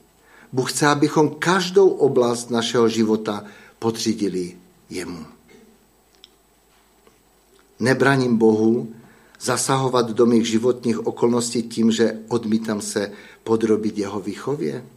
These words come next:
Nezáleží na tom, v jaké situaci se právě nacházím. Musím si být jist, že ať se děje cokoliv, zůstávám v Ježíši.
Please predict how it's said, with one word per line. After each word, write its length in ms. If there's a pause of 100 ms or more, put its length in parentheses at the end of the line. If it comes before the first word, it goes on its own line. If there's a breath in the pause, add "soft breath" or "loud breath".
(1200 soft breath)
Nezáleží 640
na 160
tom, 400 (300 loud breath)
v 60
jaké 280
situaci 600
se 140
právě 360
nacházím. 960 (600 soft breath)
Musím 340
si 140
být 180
jist, 580 (200)
že 180
ať 220
se 160
děje 220
cokoliv, 840 (460 soft breath)
zůstávám 960 (140)
v 160
Ježíši. 640